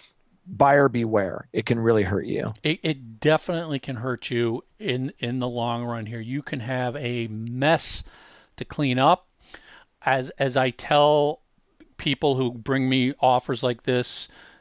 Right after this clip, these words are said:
Speaker 2: and say, "Listen, my band got pitched this offer," I'm like, "The only person that's gonna make money when this deal is done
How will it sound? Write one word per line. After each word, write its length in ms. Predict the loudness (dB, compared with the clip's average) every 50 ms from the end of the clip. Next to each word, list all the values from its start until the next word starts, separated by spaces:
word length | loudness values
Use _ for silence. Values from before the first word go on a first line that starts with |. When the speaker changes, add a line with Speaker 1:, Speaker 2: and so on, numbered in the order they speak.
| _ _ -10
Speaker 2:
and 220 | -6 -6 -4 -4 -4
say, 280 | 0 2 2 2 4 2
"Listen, 300 | 2 0 0 0 -2 -2
my 100 | -2 -2
band 320 | -2 0 0 0 0 0
got 180 | 0 0 -2 -2
pitched 280 | -6 -12 -10 -10 -8 -8
this 180 | -6 -6 -2 0
offer," 360 | 2 2 2 0 -2 -6 -6
I'm 80 | -6
like, 180 | -4 -6 -8 -10 -12 -20 -20 -20 -20 -20 _ _ _ _ -14
"The 240 | -6 -4 -2 0 0
only 260 | 0 0 0 0 -2
person 400 | -2 0 0 0 0 0 -4 -8
that's 120 | -8 -6 -6
gonna 180 | -4 -2 -2
make 260 | 0 -2 -2 -4 -4
money 300 | -2 -2 0 0 0 -2
when 160 | -2 -2 -4 -4
this 200 | -4 -6 -8 -8
deal 300 | -6 -4 -4 -2 -2 -2
is 140 | -4 -4 -4
done 440 | -4 -4 -2 -2 -2 -4 -6 -8